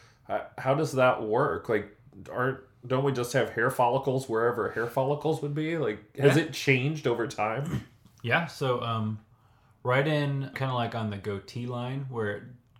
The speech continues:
Speaker 1: Uh-huh.
Speaker 2: comes down and attaches, like the, the chin strap sort of thing.
Speaker 1: Uh-huh.
Speaker 2: That's where it has trouble.
Speaker 1: Okay, yeah.
Speaker 2: But I tend to grow it a little longer on my cheekbones
Speaker 1: Oh.
Speaker 2: so that I can kind of do a beard comb over a little bit
Speaker 1: Okay.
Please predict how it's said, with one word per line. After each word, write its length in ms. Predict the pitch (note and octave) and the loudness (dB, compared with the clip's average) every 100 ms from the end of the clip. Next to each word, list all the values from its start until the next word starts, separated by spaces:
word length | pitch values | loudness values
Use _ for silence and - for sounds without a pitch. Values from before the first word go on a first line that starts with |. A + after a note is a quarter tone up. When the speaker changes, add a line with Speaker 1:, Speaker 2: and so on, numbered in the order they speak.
| - | -6
Speaker 1:
Uh-huh. 120 | A#2+ | -2
Speaker 2:
comes 240 | B2 A#2+ A2 | 0 0 -2
down 360 | A#2 A2+ A2+ | -2 -2 -4
and 180 | G2 F#2+ | -6 -10
attaches, 800 | F2 - A2+ A2 C3+ C3+ C3+ - | -12 -2 0 0 -6 -8 -10 -14
like 280 | G#2 G2 - | -10 -10 -8
the, 180 | G#2 F#2 F#2 - | -10 -10 -12 -12
the 220 | F#2 F2+ | -10 -10
chin 280 | - A2 A#2 | -8 -6 -6
strap 400 | A2+ B2+ B2 - | -8 -6 -6 -6
sort 160 | - B2+ | -12 -12
of 100 | B2 | -10
thing. 280 | B2+ C3+ C3 | -10 -8 -6
Speaker 1:
Uh-huh. 300 | B2 D#3 F3+ - _ - | -4 -4 -6 -14 _ -8
Speaker 2:
That's 260 | A2+ A2+ A#2 | -8 -6 -4
where 300 | A2 G#2 G#2 | -2 -2 -4
it 120 | G#2 | -8
has 260 | G#2+ G2+ - | -8 -10 -8
trouble. 500 | A2+ G2+ G2+ G#2 _ _ _ | -8 -8 -10 -14 _ _ _
Speaker 1:
Okay, 320 | B2+ C3 C#3+ D3+ | -10 -4 -4 -4
yeah. 180 | E3 F3 - - | -6 -6 -12 -6
Speaker 2:
But 80 | A#2+ | -2
I 60 | A#2 | 0
tend 260 | C3 D3 | 0 0
to 80 | B2+ | 0
grow 280 | A#2+ B2 A#2+ | 0 -2 -2
it 60 | A2 | -2
a 20 | |
little 260 | A2+ G#2 | -4 -4
longer 440 | G#2 B2+ C#3 A#2+ G#2+ | 0 0 0 -2 -2
on 100 | G#2 | -4
my 140 | G2 | -8
cheekbones 760 | - D#3+ - A#2+ G#2+ G#2 G#2+ - | -8 -10 -4 -4 -2 -4 -8 -10
Speaker 1:
Oh. 520 | F#2 G2 C#3+ E3 G#2+ | -8 -6 -4 -4 -2
Speaker 2:
so 220 | A#2+ A2+ | 0 0
that 100 | A2 | -2
I 80 | G#2+ | -4
can 220 | G2+ G2 | -6 -8
kind 180 | F#2 G#2+ | -6 -6
of 160 | F#2 G2 | -6 -6
do 160 | A2 | -4
a 60 | G2 | -4
beard 320 | F#2+ G#2 G2+ | -4 -6 -6
comb 240 | - A2+ A#2+ | -6 -4 -4
over 260 | B2 C#3 | -4 -4
a 60 | C#3 | -4
little 160 | C#3+ | -6
bit 280 | C#3+ D3+ - - - | -6 -6 -8 -18 -10
Speaker 1:
Okay. 460 | G#2+ - A#2 B2+ | -8 -4 -2 -2